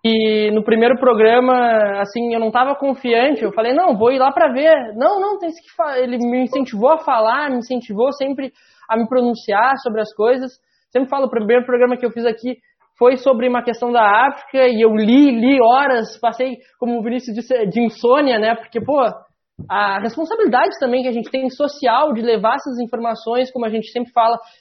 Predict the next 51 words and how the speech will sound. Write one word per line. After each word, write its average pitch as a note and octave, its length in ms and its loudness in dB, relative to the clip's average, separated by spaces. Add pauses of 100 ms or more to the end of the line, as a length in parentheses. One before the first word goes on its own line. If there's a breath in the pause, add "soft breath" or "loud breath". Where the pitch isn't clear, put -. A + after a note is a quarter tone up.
que A#3+ 60 -2
às A3+ 80 0
vezes A#3 140 -4
a A#3+ 60 -2
gente A3+ 180 -10
tem B3+ 140 0
acesso, B3+ 580 -2 (440 soft breath)
e C4 60 4
as C4+ 80 0
pessoas E4+ 320 0
normalmente D4+ 360 2
não C#4 160 4
têm, D#4+ 140 2
porque F4 160 -6
às C4 100 4
vezes D4+ 160 -2
realmente D#4 380 -2
não A#3+ 140 2
é A3+ 80 2
do D#4 80 2
interesse. F#3+ 440 0
A F#3 60 -12
pessoa A#3 300 -2
tá G#3+ 100 0
lá G3 160 -2
trabalhando, A#3 480 2
tem A3 140 -4
seu A3 120 -2
dia G#3 140 0
de G#3 80 -6
trabalho, C4 220 0
não F#4+ 80 -2
vai G4+ 80 -2
estar G4 100 -4
preocupada C4+ 320 -2 (300 loud breath)
com B3+ 80 0
as A#3+ 80 -4
questões B3 280 0
do G#3+ 80 0
Oriente A3 320 0
Médio. G3+ 460 -2 (260 soft breath)
O, B3 160 2
e C4 120 4
a C4 40 4
gente C#4+ 220 -4
sempre D#4+ 260 -2
frisa C#4+ 260 -4
aqui C4 100 -12
também C#4+ 260 -4
da D4 140 2
importância C#4+ 880 0